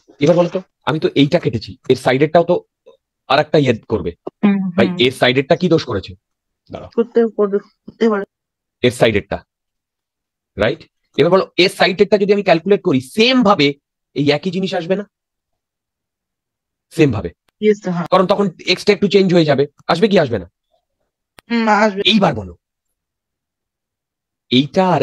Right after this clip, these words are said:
Speaker 1: এইটা, মানে আমি বলতে চাইছি এর পাশে যদি আমরা আর একটা করি,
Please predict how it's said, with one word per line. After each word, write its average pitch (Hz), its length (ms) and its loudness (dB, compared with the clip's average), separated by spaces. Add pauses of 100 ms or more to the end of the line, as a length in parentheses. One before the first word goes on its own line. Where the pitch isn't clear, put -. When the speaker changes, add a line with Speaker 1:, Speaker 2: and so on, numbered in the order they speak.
Speaker 1:
এইটা, 107 300 -2 (800)
মানে 104 120 0
আমি 104 100 -2
বলতে 98 200 -2
চাইছি 113 200 -2 (180)
এর 101 140 0
পাশে - 260 -4
যদি 101 160 -4
আমরা 95 160 0
আর 90 140 -2
একটা - 140 -16
করি, 82 180 -14